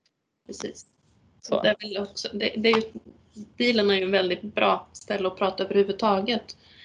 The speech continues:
Speaker 1: när det blir
Speaker 2: Mm.
Speaker 1: viktiga frågor. Så att, mm.
Speaker 2: Precis.
Speaker 1: Eller pyssla med någonting eller lägga pussel eller något
Speaker 2: Exakt.
Speaker 1: sånt där. Mm.
Speaker 2: Ja, jag tänker att man också kan passa på att ta fråga, alltså så här, fånga frågan i luften. Och det kan ju vara, nu pratar du ju en hel del om populärkultur,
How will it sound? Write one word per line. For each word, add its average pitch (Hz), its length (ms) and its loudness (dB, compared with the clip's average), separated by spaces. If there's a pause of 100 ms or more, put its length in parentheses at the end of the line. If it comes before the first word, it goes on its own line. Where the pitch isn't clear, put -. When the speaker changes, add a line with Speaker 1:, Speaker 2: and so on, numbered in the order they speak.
(200)
Speaker 1:
när 185 120 -2
det 180 100 0
blir 190 140 8
Speaker 2:
Mm. 170 120 6
Speaker 1:
viktiga - 400 -4
frågor. 175 440 0
Så - 180 -10
att, - 340 -10 (140)
mm. 202 260 6 (760)
Speaker 2:
Precis. 214 280 0
Speaker 1:
Eller 208 180 0 (240)
pyssla 202 480 0
med 196 140 0
någonting 196 720 0
eller 190 300 0
lägga 196 260 2
pussel 202 500 2
eller 233 180 10
något 185 100 -2
Speaker 2:
Exakt. - 260 -4
Speaker 1:
sånt - 160 0 (300)
där. 220 100 -2
Mm. 196 200 0 (200)
Speaker 2:
Ja, 202 360 2 (240)
jag 208 100 0
tänker 226 240 8
att 214 60 -6
man 202 180 6
också 202 220 0
kan 185 180 0
passa 185 220 2
på 180 100 2
att 175 80 4
ta 190 100 0
fråga, 185 420 4
alltså 175 240 0
så 170 180 -2
här, 165 80 6
fånga 185 260 0
frågan 180 320 4
i 185 140 2
luften. 233 400 0
Och 156 100 0
det 175 80 4
kan 330 180 2
ju 294 80 6
vara, 170 200 8
nu 175 220 2
pratar 220 380 2
du 185 60 -2
ju 165 100 2
en 160 120 -2
hel 151 160 -2
del 147 120 0
om 156 80 -4
populärkultur, 190 680 0